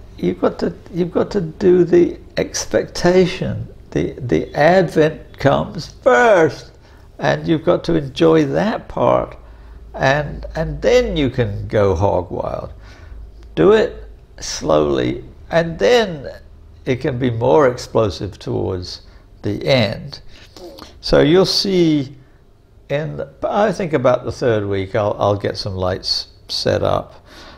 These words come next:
But you don't wanna wear yourself out with it. You d-, you don't wanna feel like they've been up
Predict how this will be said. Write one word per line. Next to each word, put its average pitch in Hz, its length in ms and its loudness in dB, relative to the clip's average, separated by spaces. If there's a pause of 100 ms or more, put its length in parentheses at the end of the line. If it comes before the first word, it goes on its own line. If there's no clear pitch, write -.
(120)
But 190 380 0 (260)
you 220 220 -8
don't 254 300 0
wanna 185 360 -2 (360)
wear 151 300 0
yourself 170 400 -2
out 226 260 0
with 104 180 -4
it. - 180 -10 (560)
You - 60 -8
d-, 170 120 -10 (120)
you 160 100 0
don't 196 200 0
wanna 185 140 0
feel 165 260 2
like 135 340 6 (580)
they've 131 220 0
been 143 140 -2
up - 480 -4